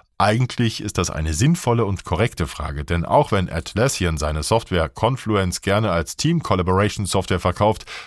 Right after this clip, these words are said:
so handelt es sich doch im Kern um ein Wiki. Okay, sagen wir Enterprise Wiki, um auf den Hauptanwendungszweck im Unternehmen hinzuweisen. Aber Wiki bleibt Wiki und das erinnert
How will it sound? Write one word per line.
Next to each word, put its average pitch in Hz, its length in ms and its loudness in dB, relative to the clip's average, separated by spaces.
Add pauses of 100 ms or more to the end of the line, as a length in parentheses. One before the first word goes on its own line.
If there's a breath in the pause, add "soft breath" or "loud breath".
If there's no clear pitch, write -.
so 101 260 -2
handelt 180 480 0
es 123 160 0
sich 127 180 -2
doch 110 180 0
im 87 140 2
Kern 160 420 0 (240)
um 101 140 -2
ein 107 160 -2
Wiki. - 300 -8 (240)
Okay, - 300 -2 (220 loud breath)
sagen 90 260 2
wir 82 260 2
Enterprise 82 680 -2
Wiki, 78 320 -6 (140)
um 85 200 0
auf 76 220 -6
den 71 340 -4
Hauptanwendungszweck 90 1120 0
im 82 100 0
Unternehmen 92 480 0
hinzuweisen. 78 640 -2
Aber 131 420 4
Wiki 180 640 0
bleibt 90 580 0 (100)
Wiki 170 380 0
und 104 300 0
das 110 160 2
erinnert 104 420 0